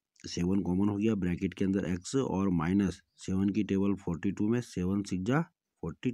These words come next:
टू, तो सेवन ब्रैकेट के बाहर हो जाएगा कॉमन में और एक्स माइनस सिक्स, ये आपका आंसर आएगा। इसी प्रकार से बाकी सब में आपको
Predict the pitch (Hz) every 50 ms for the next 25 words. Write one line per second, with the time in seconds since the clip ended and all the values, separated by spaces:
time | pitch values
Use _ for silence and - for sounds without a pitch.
0 | - - - 80 69 65 - - - - - - _ _ - - 95 92 90 -
1 | - 90 92 95 98 101 92 85 85 87 82 95 87 - - 98 85 85 82 87
2 | 90 92 92 95 98 98 104 101 - - 95 98 110 120 131 135 143 151 160 151
3 | _ _ _ - - - _ - - - 92 101 98 95 - - 107 98 98 98
4 | 101 101 98 - - 104 98 - - 143 135 110 95 98 95 90 87 - - 120
5 | 131 160 151 - _ - - - 87 85 - 101 90 92 98 101 104 - - 104
6 | - 113 104 107 92 95 95 92 92 120 104 101 101 92 98 95 - 107 104 -
7 | - 101 95 98 101 98 92 90 - -